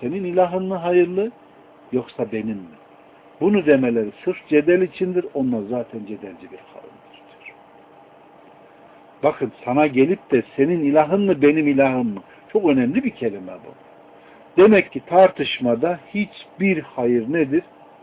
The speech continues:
Yok. Yine ayete gidiyorsun. Allah'ın ayetlerinden ne yapmayın? Tartışmayın. Şeytan unutturmuşsa bari siz ne yapın? Çekin gidin diyor. Şimdi çok soru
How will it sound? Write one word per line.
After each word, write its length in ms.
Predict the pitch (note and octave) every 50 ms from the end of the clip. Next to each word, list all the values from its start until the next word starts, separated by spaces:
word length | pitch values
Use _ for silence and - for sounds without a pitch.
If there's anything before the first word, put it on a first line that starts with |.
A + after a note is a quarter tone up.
| - -
Yok. 220 | A#2+ B2 A2+ G2 - - - - - - - - - - - - - - - - -
Yine 200 | E3 F#3+ G#3 F3+
ayete 480 | F3 F3+ E3+ F3 F3 F3+ - - E3+
gidiyorsun. 600 | D#3+ D3 D3 C3+ C#3+ C#3+ C3+ C3+ - - E3+ G#3 - - - - - - - - -
Allah'ın 320 | C3 C3+ D3 D3 D3+ D#3+
ayetlerinden 760 | D#3 D3+ D3+ D#3 D3+ D3 - - E3 D#3 D3+ C#3+ D3 C#3 C#3+
ne 60 | D#3
yapmayın? 500 | D#3+ D#3+ D#3 - - C#3+ C#3 C#3+ E3 G3 - - - - - - - - - - - - - -
Tartışmayın. 680 | G#2 F#2+ - - - - - - - - - - - - - - - - - - - - - - -
Şeytan 460 | - - - E3+ F#3 - - C4 C#4+
unutturmuşsa 920 | D4 D#4 D4+ - - - - G#3+ G#3 G3 F#3+ F#3 - - - C3+ - B3+ - - - - - - -
bari 300 | C#3 D3+ D#3+ D#3+ D3+ C#3 B2+ -
siz 180 | - E3+ E3 E3
ne 80 | F#3+
yapın? 360 | F#3+ F3 D#3+ - - G#3 A#3 - - _ _ - - _ _ - - - -
Çekin 360 | - - C3 - - - A#2
gidin 420 | G#2+ F#2 F#2 F#2 - - D#2+ D#2 D2+ -
diyor. 120 | - - - - - - - - - - - - - - - - - - - - - - -
Şimdi 340 | - - - G#3+ G#3+ G#3+ -
çok 260 | - - C#4+ C#4+ - -
soru 420 | - - - D#3+ D#3 - G#4+ G#4